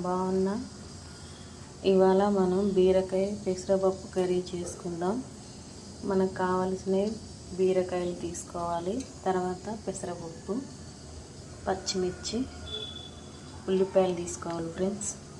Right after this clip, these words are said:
ఫ్రెండ్స్, శుభ్రంగా కడుక్కొని బీరకాయ పొట్టు తీసుకోవాలి. ఇలా ఉల్లిపాయలు పొట్టు తీసుకొని పెట్టుకోవాలి.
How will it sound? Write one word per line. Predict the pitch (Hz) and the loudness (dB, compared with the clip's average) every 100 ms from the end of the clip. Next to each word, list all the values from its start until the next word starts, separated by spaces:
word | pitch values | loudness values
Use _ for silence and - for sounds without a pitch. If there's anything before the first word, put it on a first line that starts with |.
| - - - - _ _ _ 190 190 | -14 -16 -18 -20 _ _ _ 0 2
ఫ్రెండ్స్, | 196 214 - - - - | 2 2 0 -4 -8 -4
శుభ్రంగా | 190 190 196 190 196 208 | -2 2 2 4 2 0
కడుక్కొని | 185 - - - 190 220 202 | -2 -4 -4 0 2 2 0
బీరకాయ | 180 175 - 190 262 - - - - | 0 0 -2 -4 -4 -8 -12 -12 -6
పొట్టు | 180 170 180 180 | -4 -2 -2 0
తీసుకోవాలి. | 180 175 - 170 170 170 170 226 262 - 170 | -2 -2 -6 -6 -6 -6 -4 -6 -6 -8 -6
ఇలా | 165 180 269 - - - - - - - - - - 180 | -4 -4 -4 -8 -12 -14 -14 -14 -14 -12 -12 -12 -2 4
ఉల్లిపాయలు | 185 190 185 180 175 175 196 262 - - - - - | 8 8 8 0 0 0 -2 -4 -8 -12 -12 -12 -6
పొట్టు | 170 - 180 | -6 -4 -2
తీసుకొని | 180 - 180 175 160 | -2 -2 -4 -4 -4
పెట్టుకోవాలి. | - - 165 160 160 185 | -8 -8 -6 -6 -6 -6